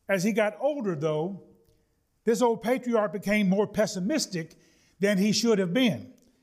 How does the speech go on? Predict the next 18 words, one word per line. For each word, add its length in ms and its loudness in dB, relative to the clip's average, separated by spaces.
And 140 2
so 240 2
the 80 -6
benefit 420 0
of 80 0
our 120 0
story 400 -2
this 200 -2
morning 380 2
is 140 0
the 80 0
fact 240 0
that 100 -12
we 140 -2
can 160 -4
see 200 -2
the 100 -2
mistakes 580 -2